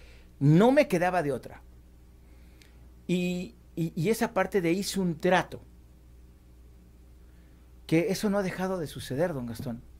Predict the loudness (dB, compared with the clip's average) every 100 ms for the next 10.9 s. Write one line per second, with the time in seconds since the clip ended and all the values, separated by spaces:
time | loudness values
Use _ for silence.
0 | -20 -20 -20 -20 -20 -20 -20 -20 -20 -20
1 | -6 -4 -4 -4 -4 -4 -6 -6 -8 -12
2 | -20 -20 -20 -20 -20 -20 -20 -20 -20 -20
3 | -20 -20 -4 -2 2 2 2 -2 0 2
4 | 0 -6 -8 -4 -4 -6 -2 0 0 0
5 | 0 -2 -2 -4 -2 -6 -8 -2 -2 -2
6 | -8 -20 -20 -20 -20 -20 -12 0 4 4
7 | 2 -4 -10 -14 -14 -16 -16 -20 -20 -20
8 | -20 -20 -20 -20 -20 -20 -20 -20 -20 -20
9 | -20 -20 -20 0 4 4 4 2 -2 -18
10 | -20 -8 2 4 4 0 -4 -8